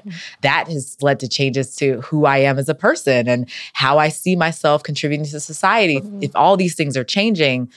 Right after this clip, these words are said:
Speaker 2: my identity might start changing. And that creates a lot of discomfort, a lot of sense of threat to some extent, a psychological sense of threat to our identification. And those are really powerful human-related mechanisms that I think are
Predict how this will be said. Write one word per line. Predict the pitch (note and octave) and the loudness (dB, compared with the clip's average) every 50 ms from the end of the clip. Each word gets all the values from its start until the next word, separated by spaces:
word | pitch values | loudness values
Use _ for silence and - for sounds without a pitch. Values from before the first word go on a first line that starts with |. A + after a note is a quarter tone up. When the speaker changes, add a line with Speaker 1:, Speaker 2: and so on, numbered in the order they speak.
| - - - _ - | -20 -20 -16 _ -2
Speaker 2:
my | C3+ D3 C#3 | 0 2 2
identity | A2+ B2+ A#2+ G#2 - C#3+ E3 A3 A#3 F3+ D3 C3 | 2 0 0 0 2 2 4 4 4 2 2 2
might | A#2+ B2 A#2+ B2 A#2+ G#2+ | 2 2 2 2 0 -2
start | - - B2+ A#2 A2 - | -2 -2 0 0 0 -2
changing. | - - - G#2 G#2+ G2 - A#2+ G#2+ G2 | -4 -6 -6 -6 -6 -6 -8 -8 -6 -4
And | G#2+ A2 | -2 0
that | C#3 E3 F#3 - - | 0 0 0 -2 -4
creates | - D3+ C3+ B2 A#2 G#2+ F#2+ - | -6 -2 -2 0 0 -2 -4 -6
a | A2 A#2+ | -6 -2
lot | A#2+ C3+ C#3+ D3 | 0 2 2 2
of | C3 A2+ | 2 0
discomfort, | - - A2+ - - - - B3 A3 G#3+ - F#3+ F#3 F3 D#3+ D#3 - - - - - - | -4 -6 -10 -10 -8 -6 -4 -4 -4 -2 2 4 4 4 4 2 0 -6 -18 -18 -8 -4
a | - C3+ | -2 0
lot | C3 B2+ B2+ B2+ B2+ - | 2 2 2 2 2 0
of | - B2 B2 B2 B2 A#2+ A2 - | -2 -2 0 0 0 -2 -4 -8
sense | - - - E3 D3 - | -6 -2 -2 -2 0 -2
of | B2+ - | -6 -8
threat | - - - C3+ B2 C3+ D3+ F#3+ A3+ - - - - - - | -8 -8 -8 -4 0 2 2 2 0 -2 -8 -14 -16 -14 -10
to | - - F3+ | -8 -6 -4
some | - G3 F3 F3 | -2 -2 0 -2
extent, | F3 - - - - F3 F#3+ F#3 | -2 -6 -4 -2 0 0 0 0
a | D#3 | -2
psychological | C#3 - C#3+ C#3 C#3 C#3+ C#3 C#3+ D3 C#3+ - - D3+ | -2 -2 -2 -2 0 2 2 2 2 0 -4 -10 -10
sense | C#3+ - D#3+ D3 - | -8 -8 -8 -6 -8
of | C#3+ C#3 | -10 -12
threat | - - C#3 D3 - - - | -8 -4 -2 -2 -2 -4 -4
to | - D3+ D3 | -2 0 2
our | C3+ | 2
identification. | C3+ C3+ B2+ C3+ C3+ C3 C#3+ C3+ - C#3 C3+ C3+ - F3 D#3+ | 2 2 0 -2 -4 -4 -4 -4 -2 -2 -2 -2 -4 -4 -4
And | C3 A#2 A#2 | -2 0 2
those | C3 E3+ C4 | 2 2 2
are | F4+ D#3+ | 2 0
really | B2 B2+ C3 B2 A2+ | 0 0 0 0 -2
powerful | - - - A#2+ C#3+ D3 C3 C3 - - A#2 A#2 A#2 A2+ A2 - - - - - | -4 -2 0 2 4 4 2 0 0 0 2 2 2 2 0 -4 -10 -18 -18 -16
human-related | - - - E3 E3 D3 D3 C#3 C3+ C3+ B2+ B2 B2 C3+ B2+ C3 C3 B2+ B2 A#2+ A#2 G#2 | -10 -2 0 0 2 2 2 2 2 0 0 -2 -2 0 2 2 2 4 2 2 2 2
mechanisms | A#2+ C3+ - - F3 C3 A2 - - - - - - - - | 0 0 0 0 -2 -4 -4 -6 -8 -12 -14 -14 -14 -6 0
that | - C3+ B2+ | 2 4 4
I | B2 C3 | 4 2
think | C3 - C#3+ C3+ A#2+ G2+ - - - | 2 0 0 -2 -2 -4 -10 -6 -2
are | - B2 B2 B2 A#2+ A#2 A2+ F#2+ | 0 2 2 4 2 2 0 -2